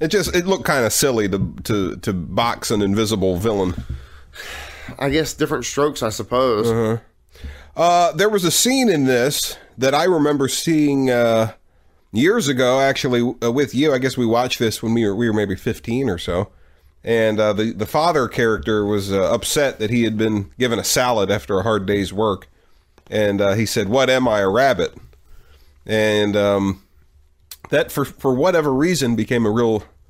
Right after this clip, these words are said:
Speaker 1: joke with us. And for a long time afterwards, we would just, in any kind of conversation, we would just kind of throw in, "What do you think I am, a rabbit or something?" And that kind of became, like, a reoccurring joke. And,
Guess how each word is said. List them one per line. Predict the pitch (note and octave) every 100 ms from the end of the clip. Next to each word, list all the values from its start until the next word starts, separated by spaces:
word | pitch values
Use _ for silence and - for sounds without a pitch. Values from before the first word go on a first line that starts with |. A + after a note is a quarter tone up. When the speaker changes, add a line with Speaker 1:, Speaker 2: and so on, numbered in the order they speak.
| -
Speaker 1:
joke | G#2 D3 D3+
with | G2+ G2
us. | F2+ F2 F#2+
And | F#2
for | G#2+ G#2 G2
a | G2
long | B2 C3+
time | B2+ B2+ A#2
afterwards, | B2 - A2 G#2 G2
we | G2+ A2
would | F#2+ F2+ - _ _ _ - _
just, | - C3 - G2 - - -
in | B2 A#2+
any | B2 C#3
kind | C3 B2+
of | A#2+
conversation, | B2+ A#2 G#2+ - C3 C#3 A#2
we | G#2+
would | A2
just | G2+ -
kind | B2+
of | G#2
throw | - A#2+ A2+
in, | A2+
"What | C3
do | C#3
you |
think | C3 B2
I | A2+
am, | A#2+
a | G2
rabbit | G2+ A#2 B2+
or | B2
something?" | A#2+ C3 B2+ C3
And | A2+
that | C3
kind | - C3
of | A2+
became, | A2+ - C3
like, | A#2 A2
a |
reoccurring | G2+ A#2 A#2+ - B2+ A2+ F#2
joke. | G#2 A#2 E2+ - - - - - _ _
And, | A#2+ B2 A#2+ A2+